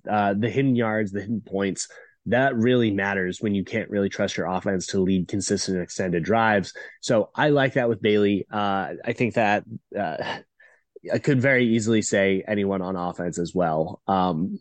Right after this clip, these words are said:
I, I think that's why I'm, I'm leaning towards, I, or why I said Cole Strange on the offensive line. But, like,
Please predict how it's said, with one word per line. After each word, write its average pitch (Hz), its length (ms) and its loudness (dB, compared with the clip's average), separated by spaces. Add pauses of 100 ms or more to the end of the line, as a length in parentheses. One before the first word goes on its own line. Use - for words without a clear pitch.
I, 113 260 0
I 110 80 2
think 104 120 2
that's 101 220 2
why 95 280 2
I'm, 104 220 2
I'm 104 160 -2
leaning 101 240 2
towards, 95 320 -6
I, 98 160 0
or 87 380 -2
why 90 240 0
I 82 80 0
said 92 320 -2
Cole 87 160 0
Strange 90 280 -4
on 85 80 -4
the 82 140 -2
offensive 85 320 -6
line. 90 300 2
But, 82 140 2
like, 87 200 0